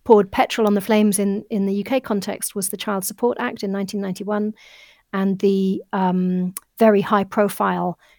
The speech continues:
um, like, political nightmare that, that resulted from that,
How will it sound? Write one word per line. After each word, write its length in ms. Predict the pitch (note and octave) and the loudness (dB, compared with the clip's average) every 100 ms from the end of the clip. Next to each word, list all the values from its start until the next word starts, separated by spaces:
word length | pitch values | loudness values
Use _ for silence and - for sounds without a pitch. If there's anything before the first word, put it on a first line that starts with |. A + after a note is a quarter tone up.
| _ _ | _ _
um, 680 | G3 F3+ F3+ F3+ F3+ F3+ F#3+ _ | -2 0 0 -2 -2 -4 -8 _
like, 240 | G3+ - _ | -10 -10 _
political 360 | G#3 G3 - | -6 -4 -2
nightmare 400 | F3+ F#3 G3+ F3+ | -2 0 -2 -4
that, 240 | F3+ G3+ - | -4 -6 -4
that 140 | G#3 | -4
resulted 520 | A3 F#3+ G3 G3 G#3+ | -2 2 0 0 -4
from 220 | - F#3 F3+ | -4 -4 -2
that, 320 | E3+ E3+ | -2 -6